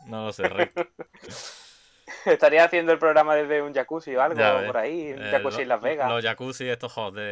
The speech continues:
Speaker 1: de Twitch, ¿no? De
Speaker 2: <laughs>
Speaker 1: los
Speaker 2: Sí,
Speaker 1: hot tub.
Speaker 2: sí, hostia.
Speaker 1: <laughs>
Speaker 2: Y bueno, vamos, vamos, vamos a empezar, vamos a ponernos serios un poquito, al
Speaker 1: Sí.
Speaker 2: menos, ¿no? Que si no,
Speaker 1: Sí,
Speaker 2: no
Speaker 1: sí, sí.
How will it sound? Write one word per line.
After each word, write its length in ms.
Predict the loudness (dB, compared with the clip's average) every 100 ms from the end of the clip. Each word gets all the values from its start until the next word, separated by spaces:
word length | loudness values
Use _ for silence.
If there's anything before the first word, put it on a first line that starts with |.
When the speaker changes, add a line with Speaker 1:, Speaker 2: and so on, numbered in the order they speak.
| -8 -8 -10
Speaker 1:
de 140 | -10 -10
Twitch, 280 | -10 -14 -14
¿no? 160 | -14
De 360 | -12 -12 -10 -4 -4 -6 _
Speaker 2:
<laughs> 360 | -6 -2 -2 -2
Speaker 1:
los 120 | -12
Speaker 2:
Sí, 220 | -2 0 2
Speaker 1:
hot 20 |
tub. 80 | 2
Speaker 2:
sí, 160 | 0 2
hostia. 400 | 0 2 4 4 2
Speaker 1:
<laughs> 60 | -6 -8 -12 -14 -12 -8 -8 -4 -6 -6 -20 -12 -12 -12 -20 -18 -8 -6 -4 -6 -8 -10 -16 -2
Speaker 2:
Y 120 | 4
bueno, 280 | 8 10 10
vamos, 260 | 10 10 12
vamos, 240 | 10 10 8
vamos 200 | 8 8
a 40 |
empezar, 520 | 8 6 10 10 12
vamos 140 | 12 10
a 40 |
ponernos 360 | 6 4 2 4
serios 300 | 2 4 0
un 60 |
poquito, 800 | 0 0 2 4 6 6 4 0
al 100 | -6
Speaker 1:
Sí. 60 | -4
Speaker 2:
menos, 300 | -4 -4 -2
¿no? 200 | 2 4
Que 100 | 2
si 140 | -2
no, 100 | 0
Speaker 1:
Sí, 60 | 2
Speaker 2:
no 380 | 2 2 2 0
Speaker 1:
sí, 80 |
sí. 60 | -2